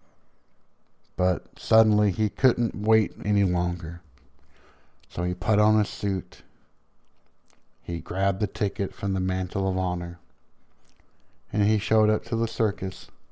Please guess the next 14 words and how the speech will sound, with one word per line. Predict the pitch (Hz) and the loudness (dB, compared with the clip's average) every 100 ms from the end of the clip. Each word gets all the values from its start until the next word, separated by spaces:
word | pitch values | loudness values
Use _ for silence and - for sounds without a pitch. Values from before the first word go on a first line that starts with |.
| - - - - - | -20 -20 -20 -20 -6
an | 101 95 | 0 2
hour | 92 87 90 - | 2 2 -2 -2
early. | 90 82 69 - - - - - - - - - - - - - - - - - - - - - - - - - - - - - - - | -4 -6 -8 -12 -16 -20 -20 -20 -20 -20 -20 -18 -18 -18 -20 -20 -20 -20 -20 -20 -20 -20 -20 -20 -20 -20 -20 -20 -20 -20 -20 -20 -20 -6
People | - 147 143 135 | 4 4 6 6
there | 131 127 123 110 - | 8 8 6 2 -2
took | - 120 - | 0 0 0
pity | 123 117 120 | 2 6 6
on | 117 110 | 4 4
him, | 117 113 113 107 - - - - - - - - - - | 2 0 -2 -8 -18 -20 -20 -20 -20 -20 -20 -20 -20 -20
so | - 120 | -2 2
they | 120 127 | 6 6
let | 113 107 | 8 6
him | 98 92 | 4 2
in. | 90 87 | 0 -2